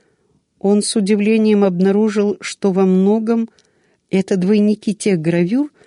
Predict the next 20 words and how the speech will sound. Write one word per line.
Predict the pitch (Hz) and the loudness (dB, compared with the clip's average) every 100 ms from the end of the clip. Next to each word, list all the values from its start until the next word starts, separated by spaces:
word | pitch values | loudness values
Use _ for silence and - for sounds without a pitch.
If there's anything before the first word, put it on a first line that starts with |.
| _ - | _ -16
что | - - 196 | -12 -2 0
украшают | 180 - 175 - 220 226 226 - | 0 -2 -6 -4 -2 -2 -2 -4
кабинет | 226 190 208 220 220 | -4 -2 -2 -2 -4
его | 208 208 | -4 -4
отца. | 202 - - 107 101 _ _ _ _ _ _ _ _ _ _ _ - | -4 -8 -12 -12 -12 _ _ _ _ _ _ _ _ _ _ _ -10
До | 135 127 131 | -6 -2 -2
сих | - 185 - | -2 -6 -2
пор | 226 226 - | -2 -2 -2
он | 170 175 | 0 0
считал | - - 202 196 196 | -2 -4 -4 -2 -2
их | 202 - | -2 -6
подлинниками. | - 139 117 123 123 113 - 120 - - _ _ _ _ _ _ _ _ _ _ _ _ _ _ - | -8 -6 -4 -4 -2 -4 -6 -8 -10 -14 _ _ _ _ _ _ _ _ _ _ _ _ _ _ -12
Да, | 143 135 165 156 - _ _ _ _ _ - | -10 -4 -2 -2 -6 _ _ _ _ _ -2
несомненно, | 156 175 - 175 170 185 226 226 233 | 0 0 0 0 2 2 0 0 -2
здесь | 190 160 202 180 | -2 -2 -2 -2
была | 175 190 185 190 - | -2 0 0 -2 -4
Елена. | 185 175 170 160 160 160 _ _ _ _ _ _ _ _ - | -2 -2 -2 -2 -4 -6 _ _ _ _ _ _ _ _ -6
Только | 190 233 - 247 | -2 -2 -2 -2
ее | 247 247 220 247 214 | 2 2 2 0 0
руками | 165 - 160 139 131 | -2 -4 -2 -2 -4